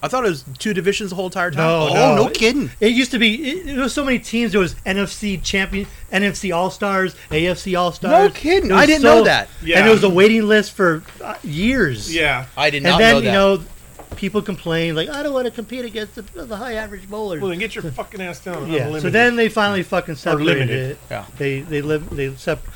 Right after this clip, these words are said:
Speaker 2: I don't even know when they separated it.
Speaker 3: Yeah, I don't remember either. It's a
Speaker 2: But
Speaker 3: couple
Speaker 2: yeah,
Speaker 3: years.
Speaker 2: I mean, with that, <clears throat> you know, I'm not, I don't like drama.
Speaker 3: Yeah.
Speaker 2: That g-, that guy was a douchebag on your team, but it's, it's my brother, and, you know, who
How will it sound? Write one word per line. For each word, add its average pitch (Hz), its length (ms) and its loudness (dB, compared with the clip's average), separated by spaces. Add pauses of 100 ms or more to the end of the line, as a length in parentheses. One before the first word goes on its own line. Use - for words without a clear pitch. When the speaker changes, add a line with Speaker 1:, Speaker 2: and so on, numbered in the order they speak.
Speaker 2:
I 170 60 2
don't 202 80 4
even 185 160 0
know 170 120 2
when 160 100 0
they 147 100 -2
separated 120 560 -8
it. 147 60 -8
Speaker 3:
Yeah, 127 200 0
I 139 60 -2
don't 131 140 -8
remember 127 360 -8
either. 120 280 -10
It's 123 120 -14
a - 40 -10
Speaker 2:
But 165 60 4
Speaker 3:
couple 160 120 2
Speaker 2:
yeah, 175 240 4
Speaker 3:
years. - 100 -8 (1080)
Speaker 2:
I 196 40 -4
mean, 185 200 -2
with 190 160 -2
that, 220 340 4 (460)
<clears throat> - 400 -20
you 214 80 -4
know, 190 100 -2
I'm 214 160 -2
not, 214 300 0 (200)
I 180 100 -4
don't 233 180 0
like 185 180 -4
drama. 160 380 -6 (460)
Speaker 3:
Yeah. 202 180 0
Speaker 2:
That - 80 -4
g-, 165 80 -8
that 208 240 -2
guy 220 160 0
was 196 120 -2
a 165 60 -4
douchebag 131 480 -6
on 113 80 -10
your 107 80 -12
team, 104 360 -12 (300)
but 180 140 0
it's, 156 160 -6
it's 156 240 -10
my 170 140 0
brother, 190 520 0
and, 147 360 -6 (100)
you 285 80 -12
know, 147 160 -4
who 139 260 -6